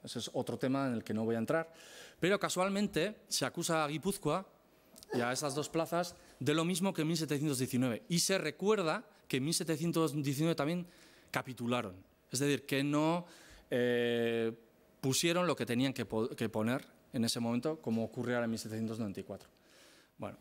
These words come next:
esto lleva a que la provincia intente restañar su honor, eh, y vuelve de alguna forma a echar mano de ese discurso, eh, que veis que, que se vuelve a repetir. El,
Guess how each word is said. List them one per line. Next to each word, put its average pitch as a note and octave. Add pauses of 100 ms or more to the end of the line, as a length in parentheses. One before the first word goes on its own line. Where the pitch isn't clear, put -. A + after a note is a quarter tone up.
esto C#3+
lleva C#3+
a A#2
que A#2
la A2+
provincia B2 (560)
intente C3
restañar C3
su C#3
honor, F3+ (1120)
eh, A2+
y D#3 (200)
vuelve B2+
de B2
alguna B2
forma C3+
a A2+
echar A#2
mano A#2
de A2+
ese A2+
discurso, B2
eh, C#3
que A2
veis A#2
que, G2+
que G#2
se G#2+
vuelve A2
a G#2+
repetir. G#2 (100)
El, G#2+